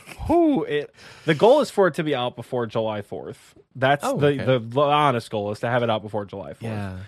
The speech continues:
Speaker 1: Just so I'll do
Speaker 2: Maybe
Speaker 1: that whole weekend. But, like,
Speaker 2: We've been doing it this way for the last three months. Like, maybe we'll just be posting last month's episode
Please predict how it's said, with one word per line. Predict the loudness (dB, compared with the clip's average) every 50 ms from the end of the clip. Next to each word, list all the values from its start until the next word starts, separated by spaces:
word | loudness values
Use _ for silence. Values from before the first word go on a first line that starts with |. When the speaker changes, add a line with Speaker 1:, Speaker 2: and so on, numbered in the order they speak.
| -20 _ _ _ _ _ _ _
Speaker 1:
Just | -12 -8 -2 2
so | 4 4
I'll | 4
do | 4 2
Speaker 2:
Maybe | 2 2
Speaker 1:
that | 2 0 0
whole | -2 -2 -2 -2 -2 0
weekend. | -2 -4 -4 -6 -8 -10 -8 -10 -10 -10 -10
But, | -10 -8 -8
like, | -8 -12 -12 -14 -16 -20 -20 -20 -20 -20 _ -18 -16 -14 -6
Speaker 2:
We've | -2 -2 -2 0
been | 0 -2 0
doing | 2 2 2 2 0
it | -2 -2
this | -4 -6 -6 -2
way | -2 0 0 -2
for | -2 -2 -2 -2 -2 -2 -4
the | -6 -6
last | -4 -4 -4 -6 -8 -8
three | -6 -6 -4
months. | -4 -4 -6 -6 -8 -10 -8 -6
Like, | -6 -6 -6 -10 _ _
maybe | -10 -6 -6 -4 -4 -6 -8
we'll | -6 -6 -6 -6
just | -4 -6 -6 -6 -8 -12 -16 _ _ _
be | -8 -6 -6 -6 -6 -6 -8 -10 -12 -16 _ _ _
posting | -6 -4 -4 -4 -6 -8 -8 -6 -6 -6 -8 -10 -12
last | -10 -8 -6 -4 -6 -6 -6 -6
month's | -6 -6 -6 -10 -10
episode | -12 -10 -10 -10 -8 -6 -6 -4 -4 -4 -6 -10